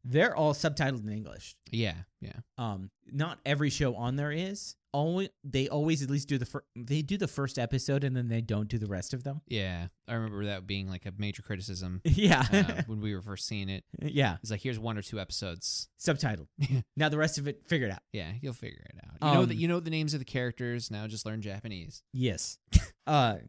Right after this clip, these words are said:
Speaker 1: so yeah, and also, like, a physical Blu-ray release.
Speaker 2: That's probably the most exciting part, too.
Speaker 1: Yeah, like,
Speaker 2: Yeah.
Speaker 1: just having a, to, like, have it.
Speaker 2: Yeah, I
Speaker 1: To
Speaker 2: don't
Speaker 1: sh-
Speaker 2: have to spend, uh, you know, two hundred dollars on a,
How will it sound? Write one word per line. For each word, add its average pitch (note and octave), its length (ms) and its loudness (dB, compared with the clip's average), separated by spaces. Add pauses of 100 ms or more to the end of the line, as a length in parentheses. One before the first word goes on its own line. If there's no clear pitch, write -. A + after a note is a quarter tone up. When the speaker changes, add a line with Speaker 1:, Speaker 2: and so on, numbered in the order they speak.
(360)
Speaker 1:
so - 140 4
yeah, D#3+ 280 6
and D3 200 4
also, D3 260 4
like, C3+ 180 6
a C3 60 4
physical - 380 4
Blu-ray C3+ 340 6
release. C#3+ 500 2 (320)
Speaker 2:
That's C#3+ 120 -8
probably G2+ 220 -4
the F2+ 40 -6
most E2+ 200 -8
exciting E2 300 -10
part, - 280 -10
too. - 100 -8
Speaker 1:
Yeah, A#2+ 240 -2 (340)
like, F#2+ 220 -6
Speaker 2:
Yeah. D2 80 -8 (120)
Speaker 1:
just - 160 -8
having G2+ 220 -4
a, F#2 140 -6 (160)
to, - 120 -8
like, F#2 240 -8 (280)
have G2 240 -4
it. D2+ 80 -14 (100)
Speaker 2:
Yeah, G#2 140 -14
I E2 40 -12
Speaker 1:
To C3+ 80 0
Speaker 2:
don't C#3 60 0
Speaker 1:
sh- - 40 -4
Speaker 2:
have A#2+ 100 -8
to G2+ 80 -10
spend, G#2 480 -6
uh, F#2+ 280 -4
you G#2+ 140 -4
know, F#2+ 300 -4
two A2+ 160 -2
hundred F#2+ 240 -2
dollars F#2 500 0
on F2 140 -2
a, E2+ 200 -2